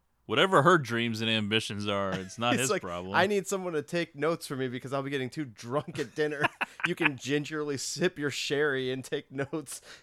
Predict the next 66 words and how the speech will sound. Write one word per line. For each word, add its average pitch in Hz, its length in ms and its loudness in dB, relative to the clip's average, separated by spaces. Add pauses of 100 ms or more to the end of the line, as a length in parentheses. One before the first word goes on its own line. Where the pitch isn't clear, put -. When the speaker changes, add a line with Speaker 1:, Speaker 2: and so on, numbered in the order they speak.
Speaker 2:
and 165 200 2
tell 156 240 0
me 170 140 0
what 156 220 0
the 156 80 -2
meeting 156 360 -2 (120)
was 175 160 -2
about." 170 560 -4
Speaker 1:
It 147 120 6
is 147 200 6
very 107 260 4
much 95 240 -2
like 92 160 -4
Mad 92 300 -2
Men. 98 260 -4
Speaker 2:
Yeah. 202 220 8 (200)
<laughs> - 880 -4
But 160 200 0
yeah, 185 160 8
Kevin, 180 400 2 (180)
what 185 240 2
a 185 40 4
move. 143 240 2
This 185 160 -2
is 208 120 -10
why 190 160 2
it's - 300 -4
great 131 360 -4
to 127 80 -12
be 113 160 -6
a 107 40 -6
rich 107 500 -8 (200)
white 107 240 -4
dude, 104 220 -8
because 104 320 -8
you 107 220 -6
can 113 160 -8
just 104 180 -10
be 113 100 -4
like, 101 280 -4 (360)
"Hey, 254 200 4
how 151 120 2
about 202 180 2
I 202 60 2
put 220 180 0
you 269 240 -4
in 175 100 -2
my 120 160 0 (140)
commercial 127 500 -2
and 131 140 -4
we'll 151 80 0
give 175 240 -4
you 233 160 -6
this 135 180 -4
whole 120 180 -4
career?" 98 520 -10
Speaker 1:
And 117 140 4
now 131 180 8
we're 131 120 6
dating. 120 340 2
Speaker 2:
Yeah, 175 260 8
really. 151 280 4
Speaker 1:
Even 139 160 4
though 139 180 8
I'm, 127 140 6
like, 123 380 4